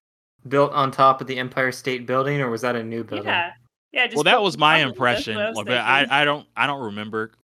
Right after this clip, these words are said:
Speaker 3: quite that well, but yeah,
Speaker 1: Mm.
Speaker 3: my initial impression was that,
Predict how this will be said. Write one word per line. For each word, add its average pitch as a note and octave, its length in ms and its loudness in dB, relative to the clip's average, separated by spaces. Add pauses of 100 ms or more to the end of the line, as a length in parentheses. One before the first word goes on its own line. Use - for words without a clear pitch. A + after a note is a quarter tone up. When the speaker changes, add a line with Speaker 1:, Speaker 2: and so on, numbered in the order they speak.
Speaker 3:
quite - 420 -8
that G#2+ 180 -6
well, F#2+ 460 -8 (180)
but G2 260 -8
yeah, G#2+ 240 -6
Speaker 1:
Mm. G#2+ 40 -10
Speaker 3:
my C3 160 2
initial B2+ 480 -6
impression B2 360 -8
was F#2 180 -14
that, F#2 280 -10